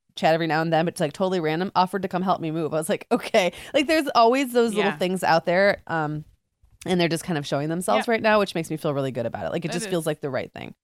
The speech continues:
Speaker 2: It is. It's really, really cool.
Speaker 1: And I'll be two blocks from Missy, who's one of my best friends.
Speaker 2: Nice.
Speaker 1: We've never really lived that, we, we live, I mean, we live in a small town, so everybody's close. But Clara, her best, like, her, uh, Missy's son, Sam,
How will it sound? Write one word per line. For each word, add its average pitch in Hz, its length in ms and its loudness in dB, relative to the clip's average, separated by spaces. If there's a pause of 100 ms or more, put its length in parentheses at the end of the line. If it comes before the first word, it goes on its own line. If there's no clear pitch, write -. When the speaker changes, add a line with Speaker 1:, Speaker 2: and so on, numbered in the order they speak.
(140)
Speaker 2:
It 196 160 -8
is. 139 260 -10
It's 180 200 -16
really, 151 480 -10
really 131 260 -14
cool. 277 100 4
Speaker 1:
And 240 340 2 (320)
I'll 196 80 6
be 190 120 4
two - 160 -2
blocks 185 340 0
from 170 280 -2
Missy, 160 400 -4
who's 196 100 -10
one 190 80 -2
of 175 60 -2
my 175 60 -2
best 170 220 -2
friends. 180 500 -4
Speaker 2:
Nice. - 140 -20 (140)
Speaker 1:
We've 160 180 -4
never 170 180 2
really 165 160 0
lived 160 200 -2
that, 151 180 0
we, 196 140 -2
we - 260 -10
live, 160 180 -4 (220)
I - 20 -6
mean, 143 240 -6
we 147 80 -6
live 131 120 -4
in 120 80 -6
a 127 40 -8
small - 180 -10
town, - 260 -12
so - 180 -8
everybody's 151 460 -4
close. - 260 -6
But - 140 -8
Clara, 160 440 4 (680)
her 190 200 2
best, 165 640 0
like, 160 160 0
her, - 340 -4
uh, 160 220 4
Missy's 185 400 -2
son, 165 380 2
Sam, 165 600 -4